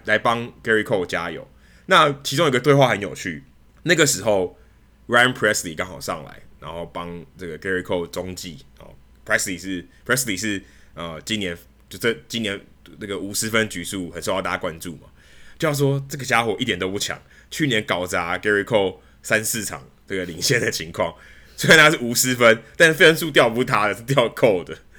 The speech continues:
所以他就觉得很不开心，在那边讲 Presley 的坏话，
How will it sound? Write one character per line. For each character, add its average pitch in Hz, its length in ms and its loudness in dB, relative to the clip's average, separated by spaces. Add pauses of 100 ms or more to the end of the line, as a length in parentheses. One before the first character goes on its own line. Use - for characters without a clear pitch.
(160)
所 - 120 4
以 - 40 -8
他 151 160 8
就 156 160 6
觉 127 120 2
得 107 200 4 (400)
很 90 120 -4
不 110 120 -6
开 110 200 6
心， 104 140 -2
在 107 160 2
那 107 60 -4
边 107 240 2
讲 90 200 -2 (280)
Presley 95 380 0
的 78 60 -10
坏 87 260 -4
话， 76 220 -12